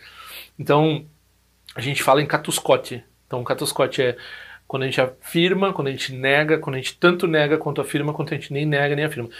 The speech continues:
Então, essas são quatro formas da gente se fixar esse objeto intelectual, que não é exatamente uma formulação, mas que é um objeto que o nosso oponente diz que usa pra meditar. Então, ah, a, a gente vai dizer assim:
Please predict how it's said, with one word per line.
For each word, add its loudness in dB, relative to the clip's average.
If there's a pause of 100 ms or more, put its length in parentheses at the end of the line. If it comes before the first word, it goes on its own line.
(160)
Então, -8
essas -2
são -4
quatro 6
formas 6
da 2
gente -2 (600)
se -2
fixar 4
esse 0
objeto 2
intelectual, 0
que -10
não -2
é 4
exatamente -2
uma -6
formulação, -6
mas -8
que -10
é -2
um -6
objeto -4 (600)
que -4
o -2
nosso 0
oponente -4
diz -6
que -10
usa 0
pra -6
meditar. -2 (880)
Então, 2 (440)
ah, 2 (640)
a, -6 (440)
a -2
gente -4
vai 6
dizer 2
assim: -2